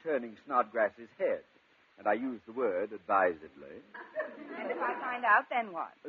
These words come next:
Speaker 1: Then your natural feminine instincts will come to the fore, and you will devise some way to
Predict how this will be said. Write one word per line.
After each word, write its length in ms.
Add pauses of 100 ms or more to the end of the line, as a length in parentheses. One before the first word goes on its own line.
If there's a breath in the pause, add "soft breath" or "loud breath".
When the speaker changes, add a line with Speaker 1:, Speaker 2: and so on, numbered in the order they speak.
Speaker 1:
Then 220
your 260
natural 480
feminine 380
instincts 520
will 140
come 140
to 80
the 160
fore, 340 (240 soft breath)
and 100
you 80
will 140
devise 540
some 180
way 160
to 100